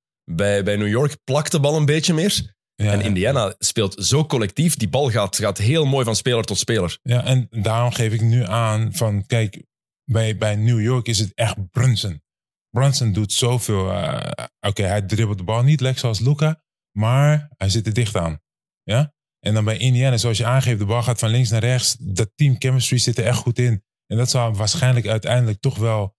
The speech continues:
Speaker 2: het verschil kunnen maken, mocht het een, een, een close game worden.
Speaker 1: Hm. Jij hebt met Carmelo Anthony samengespeeld.
Speaker 2: Mhm.
Speaker 1: Ehm, hot take in New York. Jalen Brunson is nu al een betere Knicks-speler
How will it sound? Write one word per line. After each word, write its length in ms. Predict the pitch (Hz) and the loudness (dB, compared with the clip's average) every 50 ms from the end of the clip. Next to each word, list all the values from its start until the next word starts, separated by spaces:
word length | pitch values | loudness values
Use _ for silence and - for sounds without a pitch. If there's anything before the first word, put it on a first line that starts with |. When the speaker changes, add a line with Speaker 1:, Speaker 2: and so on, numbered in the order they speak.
| _ _ | _ _
Speaker 2:
het 140 | - 101 95 | -4 -4 -2
verschil 340 | - - - - - 120 113 | 0 0 0 0 2 0 0
kunnen 220 | - - 104 101 | 0 0 0 0
maken, 320 | 98 107 104 104 95 - 95 | 0 0 0 0 -2 -2 0
mocht 280 | 95 113 123 - - | 0 2 0 0 0
het 160 | 120 107 - _ _ _ _ _ _ _ _ _ _ _ _ _ _ _ | -4 -4 -4 _ _ _ _ _ _ _ _ _ _ _ _ _ _ _
een, 180 | - 175 - - | -4 -4 -4 -2
een, 260 | - 117 110 92 - 107 | -2 -2 -2 0 0 0
een 260 | 107 98 92 92 - _ | 0 0 0 -4 -6 _
close 280 | - 135 120 113 104 - | -2 0 0 0 0 -2
game 180 | 104 107 110 104 | -2 0 0 0
worden. 240 | 92 92 92 85 87 | 0 0 -2 -2 -2
Speaker 1:
Hm. 120 | 90 - 135 - - - - _ _ _ | -4 -4 -4 -6 -10 -20 -20 _ _ _
Jij 140 | - 92 110 | -4 -2 0
hebt 120 | 127 120 | 0 0
met 120 | 120 123 - | -2 -2 -2
Carmelo 320 | - 131 123 120 117 120 | -2 0 0 0 0 0
Anthony 240 | 123 123 127 135 135 | 0 0 0 0 0
samengespeeld. 640 | 123 - 143 131 139 143 143 - - 165 190 - - | 0 0 0 0 0 0 -2 -2 -2 -2 -2 -2 0
Speaker 2:
Mhm. 200 | 120 101 135 202 - _ _ _ _ | 2 2 2 2 0 _ _ _ _
Speaker 1:
Ehm, 440 | - 92 92 95 95 95 98 95 82 80 - _ _ _ _ _ _ _ _ _ _ _ _ _ _ _ _ _ _ _ _ - - | -4 -2 0 0 0 0 0 -2 -4 -6 -10 _ _ _ _ _ _ _ _ _ _ _ _ _ _ _ _ _ _ _ _ -6 -4
hot 180 | 131 151 147 | -2 -2 0
take 360 | - 151 147 147 139 - - - _ _ | 0 0 0 -2 -4 -8 -10 -14 _ _
in 140 | - 127 | -2 0
New 120 | 127 120 113 | 0 2 2
York. 340 | 110 117 127 147 - - - - - | 2 0 0 -2 -4 -6 -10 -12 -10
Jalen 340 | - - 123 127 123 117 | -4 -2 0 0 0 0
Brunson 300 | 101 117 135 143 - 135 | 0 0 0 0 0 0
is 120 | 117 101 - | 0 0 0
nu 100 | 127 123 | 0 0
al 120 | 127 120 | 0 0
een 120 | 117 110 87 | 0 0 0
betere 320 | 110 120 - - 113 113 | 0 0 0 0 -2 0
Knicks-speler 800 | 101 101 104 120 - - - 127 123 123 127 127 - - - | 0 0 0 0 -2 -2 0 0 0 0 -2 -2 -6 -8 -16